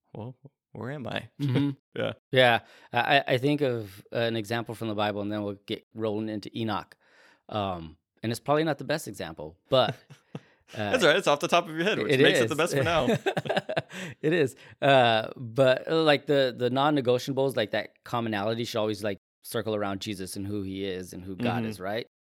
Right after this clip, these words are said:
Speaker 2: Um, and that's what should bring us together. And in the Bible, you actually see two groups who, like, don't see eye to eye on certain things come together because of Jesus. It was just that they were attacking Jesus, but it was the Pharisees and the Sadducees.
Speaker 1: Mm.
Speaker 2: Like,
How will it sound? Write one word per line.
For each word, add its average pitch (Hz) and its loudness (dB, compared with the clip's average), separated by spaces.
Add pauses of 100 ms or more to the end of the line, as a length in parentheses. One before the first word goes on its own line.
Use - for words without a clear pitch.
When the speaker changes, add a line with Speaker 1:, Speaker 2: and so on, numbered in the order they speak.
Speaker 2:
Um, 92 -6
and 113 -4
that's 135 2
what 123 -8
should 113 -8
bring 113 -4
us 104 -6
together. 110 -2 (420)
And 113 -2
in 123 -2
the 117 -2
Bible, 135 2
you 123 0
actually 120 -2
see 123 -8
two 127 -8 (180)
groups 131 -6
who, 104 -8
like, 98 -6 (120)
don't 110 -4
see - -10
eye 107 0
to 104 -2
eye 107 -2
on 110 -2
certain 90 -10
things 90 -12 (460)
come 123 -6
together 104 -4 (320)
because 104 -8
of 101 -8
Jesus. - -8 (300)
It 123 -2
was 110 -2
just 123 -4
that 110 -6
they 113 0
were 104 -2
attacking 117 -2
Jesus, 90 -10 (400)
but 110 -4
it 110 -2
was 104 -4
the 98 -6
Pharisees 107 -6
and 107 -6
the 95 -12
Sadducees. 104 -4
Speaker 1:
Mm. 110 -6 (360)
Speaker 2:
Like, 98 -6